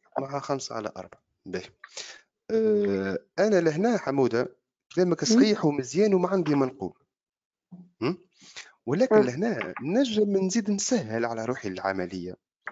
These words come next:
Speaker 1: ونقول لك راهو
Speaker 2: مم.
Speaker 1: فما الأربعة في المقام.
Speaker 2: مثلًا نضرب في اثنين، تولي عشرة على عشرة على ثمانية.
Speaker 1: ما يهمنيش فهم. لا، ماكش فاهمني.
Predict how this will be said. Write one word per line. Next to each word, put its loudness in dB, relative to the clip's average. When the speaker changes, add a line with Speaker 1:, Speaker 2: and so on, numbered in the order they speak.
Speaker 1:
ونقول 0
لك 2
راهو 4
Speaker 2:
مم. 8
Speaker 1:
فما 2
الأربعة 0
في -4
المقام. 0
Speaker 2:
مثلًا 10
نضرب 10
في -4
اثنين، 4
تولي 10
عشرة 6
على 10
عشرة 8
على 8
ثمانية. 6
Speaker 1:
ما -8
يهمنيش -2
فهم. -4
لا، -4
ماكش -6
فاهمني. -4